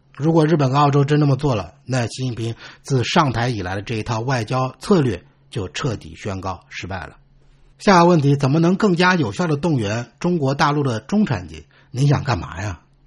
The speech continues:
我的建议是啊，不要动员。我从来不动员国内的朋友做任何反对伟大领袖、反对伟大的党的事儿。我从来都是建议大家注意安全。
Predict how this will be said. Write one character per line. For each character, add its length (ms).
我 120
的 80
建 220
议 80
是 120
啊， 240
不 80
要 220
动 160
员。 100
我 220
从 200
来 140
不 140
动 180
员 180
国 160
内 120
的 80
朋 180
友 100
做 220
任 260
何 220
反 220
对 160
伟 160
大 160
领 180
袖、 260
反 200
对 160
伟 160
大 120
的 80
党 220
的 80
事 80
儿。 80
我 180
从 400
来 140
都 120
是 100
建 260
议 40
大 140
家 220
注 240
意 100
安 280
全。 200